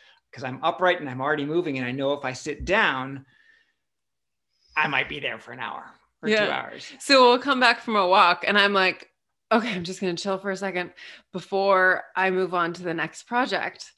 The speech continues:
Speaker 2: And I need, I really crave that chill time, which is maybe just, like, five minutes. Sometimes
Speaker 1: Yeah.
Speaker 2: it's, like, two minutes of just, like, I wanna sit down and then,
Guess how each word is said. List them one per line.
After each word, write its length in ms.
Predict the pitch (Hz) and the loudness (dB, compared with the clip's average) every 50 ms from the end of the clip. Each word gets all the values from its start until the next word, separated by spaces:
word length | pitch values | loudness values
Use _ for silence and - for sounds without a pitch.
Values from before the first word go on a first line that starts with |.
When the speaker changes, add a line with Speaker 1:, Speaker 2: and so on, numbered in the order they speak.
| _ _ - - _ _ _ _ _ _ - | _ _ -20 -20 _ _ _ _ _ _ 0
Speaker 2:
And 120 | 220 214 214 | 2 4 4
I 140 | 214 214 214 | 4 4 4
need, 600 | 214 208 202 208 220 247 277 285 277 247 202 - | 2 0 -2 -2 -2 -2 0 2 2 2 2 2
I 40 | - | 2
really 400 | 214 202 202 226 262 285 302 285 | 0 0 0 0 0 2 2 0
crave 640 | 294 - - - - 214 214 233 254 262 254 220 185 | -2 -4 -12 -10 -6 -2 0 0 0 0 -2 -2 0
that 280 | 180 165 156 156 - - | 2 2 2 2 2 -2
chill 320 | - - - 240 240 247 | -6 -8 -6 -6 -6 -8
time, 340 | 240 - - 262 262 233 208 | -10 -10 -8 -4 -2 0 0
which 200 | 214 220 214 - | 2 0 0 0
is 200 | 277 254 208 - | -2 -2 -2 0
maybe 420 | 214 214 226 240 269 277 311 302 294 | 0 0 0 0 0 0 0 -2 -2
just, 500 | - 214 196 - - - - - - _ _ _ | -2 -4 -8 -8 -10 -14 -18 -20 -20 _ _ _
like, 380 | 208 170 165 156 127 - - _ _ _ _ _ _ _ _ _ _ _ _ _ _ _ - | -6 -4 -4 -4 -6 -8 -18 _ _ _ _ _ _ _ _ _ _ _ _ _ _ _ 0
five 160 | 196 185 190 | 0 0 0
minutes. 300 | 190 190 208 - - - | 0 -2 -2 -4 -4 -6
Sometimes 200 | 254 254 269 339 | -8 -4 -2 -2
Speaker 1:
Yeah. 140 | 392 359 254 | -2 -2 -2
Speaker 2:
it's, 100 | 185 175 | -2 0
like, 240 | 190 175 160 - - | 0 0 0 -2 -6
two 320 | - - - 220 254 285 | -10 -8 -6 -4 -4 -2
minutes 400 | 269 214 165 139 113 110 127 - | -2 -2 -2 -2 -2 -4 -4 -2
of 180 | - 196 185 190 | -2 -2 -2 0
just, 220 | - 202 196 - | -2 -2 -2 -2
like, 180 | 202 165 156 - | -4 -6 -4 -2
I 80 | - 180 | -2 -2
wanna 180 | 185 214 254 | 0 -2 -2
sit 160 | 269 - 311 | -4 -6 -6
down 300 | - 208 180 165 180 202 - - - - - - _ _ | -2 0 0 0 -2 -4 -8 -14 -20 -20 -20 -20 _ _
and 200 | - 196 196 196 | -4 -4 -2 -2
then, 380 | 185 175 180 185 180 185 185 - | 0 0 0 0 0 0 -4 -6